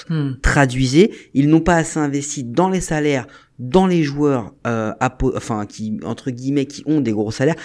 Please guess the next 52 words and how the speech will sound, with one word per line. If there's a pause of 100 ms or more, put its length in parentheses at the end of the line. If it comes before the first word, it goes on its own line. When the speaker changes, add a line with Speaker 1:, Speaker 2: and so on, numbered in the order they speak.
(260)
Speaker 2:
pour
performer
sur
le
terrain. (260)
Et,
et
Rosenthal
cite
trois
équipes,
et
il
est
clair,
c'est
sur
deux
mille
huit
deux
mille
dix-neuf,
c'est
les
Pirates,
les
Rays
et
les
Marlins
qui
ont
tanké (360)
exprès, (280)
qui
ont
gardé
cet
argent (280)
en
faisant,
bah,
des
mouvements
pour
le, (100)
pour
le
réinjecter
plus
tard,